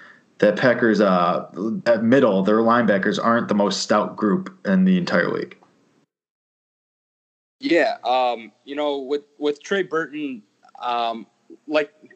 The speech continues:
Speaker 2: to your point about how people were chirping and stuff like that, um, I, I hundred percent agree. I think he, he definitely knows what people were saying, myself included. And, you know, I'll take all the flack if he comes out and,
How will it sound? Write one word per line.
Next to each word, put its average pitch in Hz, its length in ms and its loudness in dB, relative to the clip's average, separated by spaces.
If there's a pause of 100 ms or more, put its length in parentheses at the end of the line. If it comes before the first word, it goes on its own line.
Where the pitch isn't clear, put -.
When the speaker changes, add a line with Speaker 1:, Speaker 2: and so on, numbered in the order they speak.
(140)
Speaker 2:
to 185 100 -6
your 156 140 0
point 143 440 -6
about 113 380 -2
how 110 120 -4
people 117 320 -10
were 107 120 -2
chirping 107 580 -6
and 104 80 -10
stuff - 280 -6
like 104 240 -4
that, 107 320 -2 (280)
um, 110 320 0
I, 143 200 0
I 135 100 -2
hundred 143 220 -8
percent 117 240 -12
agree. 107 240 -10
I 107 100 -6
think 110 260 -16
he, 110 200 -20
he 113 160 -14
definitely 110 380 -4
knows 101 260 -6
what 98 100 -6
people 107 240 -8
were 101 100 -4
saying, 104 280 -6
myself 110 400 -2
included. 107 480 -6
And, 95 280 -12
you 101 60 -12
know, 101 80 -4
I'll 107 220 -2
take 110 240 -6
all 113 160 -2
the 104 80 -12
flack 104 420 -4
if 101 100 -20
he 101 120 -14
comes 101 280 -10
out 98 220 -2
and, 95 140 -18